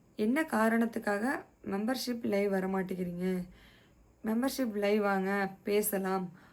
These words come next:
உங்களுக்கு அமௌண்ட் கிடைக்கும். ஆ, எவ்வளோ அமௌண்ட் வேணாலும் உங்களுக்கு கிடைக்கும்," அப்படின்னு சொல்றாங்க. So, அந்த அமௌண்ட்டுக்காண்டி நான் மெம்பர்ஷிப் லைவ் வரல.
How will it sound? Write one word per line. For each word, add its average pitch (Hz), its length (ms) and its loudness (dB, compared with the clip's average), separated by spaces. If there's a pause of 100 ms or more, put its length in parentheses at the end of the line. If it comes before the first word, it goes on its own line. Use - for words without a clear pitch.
(160)
உங்களுக்கு 233 400 -2
அமௌண்ட் 220 240 2
கிடைக்கும். 196 760 -2 (460)
ஆ, 190 640 2 (460)
எவ்வளோ 247 320 4
அமௌண்ட் 226 260 4
வேணாலும் 220 460 2 (160)
உங்களுக்கு 196 380 -4
கிடைக்கும்," 190 720 0
அப்படின்னு 190 180 0
சொல்றாங்க. 185 540 -4 (580)
So, 247 420 -2 (100)
அந்த 202 280 -2
அமௌண்ட்டுக்காண்டி 233 840 2
நான் 208 320 2
மெம்பர்ஷிப் 220 480 -2
லைவ் 190 340 2
வரல. 180 500 0